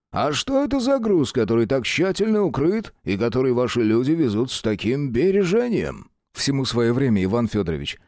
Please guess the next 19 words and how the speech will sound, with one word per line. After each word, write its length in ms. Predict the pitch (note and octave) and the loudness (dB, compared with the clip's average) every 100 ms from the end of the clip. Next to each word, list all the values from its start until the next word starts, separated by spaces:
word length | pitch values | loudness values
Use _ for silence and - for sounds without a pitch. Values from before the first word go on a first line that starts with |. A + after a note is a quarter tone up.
| - | -6
ответил 460 | F2 G2 G#2+ G#2 G2 | -4 -2 -2 0 0
я. 240 | E2 A#1+ _ _ _ - | -2 -6 _ _ _ -4
«Я 180 | A2 C3 | 0 0
расскажу 420 | - C3+ A#2 D3 | 0 -2 0 0
вам 200 | B2+ A#2+ | 2 2
о 60 | |
нём 200 | A#2 A#2 | 2 0
чуть 240 | G2+ G#2+ - | 0 -2 -2
позже, 360 | C#3 D#3 A#2+ | -2 0 0
а 80 | G2 | -2
пока 440 | - G2 - C#3+ D3+ | -2 -4 -2 -2 0
могу 300 | A2+ G2 B2 | -2 0 -2
лишь 180 | G#2 | -2
сообщить, 680 | - F#2+ F2+ - D3+ - - - | -2 -2 -2 0 0 -2 -12 -12
что 240 | - G#2+ | -4 -2
это 160 | D3+ E3+ | 0 0
наше 440 | E3 C#3+ D3 G#2 - | 0 0 0 -2 -6
секретное 800 | - A#2+ C3+ G#2+ F2+ F#2+ F#2+ G2+ | -4 -4 0 0 0 0 -2 0
оружие». 440 | F#2+ D2+ C2 - | -2 -4 -10 -14